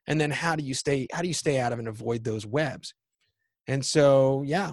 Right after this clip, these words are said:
a lot of hard living here. I had various <laughs> experiences that, uh, that really defined this for me. It was one of those major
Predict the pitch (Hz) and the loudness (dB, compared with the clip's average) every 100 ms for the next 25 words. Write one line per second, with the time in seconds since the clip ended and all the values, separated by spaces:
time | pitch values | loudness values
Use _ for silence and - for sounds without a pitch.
0 | - 127 147 185 180 165 156 160 160 156 | -6 -2 2 4 4 4 2 0 0 0
1 | 160 156 151 139 120 110 127 156 147 - | 0 0 -4 -6 -8 -6 -4 -4 -6 -8
2 | - - 147 - 151 135 151 147 143 - | -10 -4 -4 -2 -4 -2 0 0 0 -4
3 | _ _ _ _ - 127 123 - 135 123 | _ _ _ _ -2 -2 -2 -2 -2 -2
4 | 139 120 120 135 143 123 117 - 120 135 | -2 -4 -4 -2 0 -2 -4 -6 -4 -4
5 | 143 135 143 143 147 135 123 120 117 127 | -4 -4 -4 -2 -2 -2 -2 -4 -4 -2
6 | 135 139 117 120 139 117 120 127 135 | -2 -2 -2 -2 0 -2 -4 -4 -4